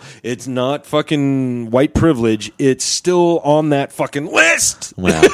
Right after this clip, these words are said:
Speaker 1: It's way down here, but it's still on the fucking list.
Speaker 2: I had a, had a guy I used to go bowling with a lot. Um, he, he, um, I remember him telling me, bragging about going out on Black Friday once, and he, he managed to snag, like, four V C Rs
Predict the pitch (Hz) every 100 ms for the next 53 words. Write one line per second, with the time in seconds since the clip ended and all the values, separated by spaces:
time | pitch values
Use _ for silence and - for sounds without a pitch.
0 | - - - 254 302 285 254 247 202 123
1 | 101 - 131 135 143 - 240 320 330 -
2 | - 165 156 95 127 113 98 98 101 98
3 | 98 92 - 92 80 87 80 82 90 90
4 | 87 87 82 80 78 - 82 80 76 73
5 | 95 95 - _ _ - _ _ _ -
6 | 92 87 78 69 73 90 _ - _ -
7 | 95 95 85 85 82 85 76 69 69 73
8 | 76 73 65 62 58 50 58 58 58 55
9 | 50 53 - 65 50 53 60 - 78 87
10 | 80 - - 71 73 73 - - - 80
11 | 76 76 73 64 - _ - 87 85 82
12 | 82 80 80 - 76 78 82 67 - -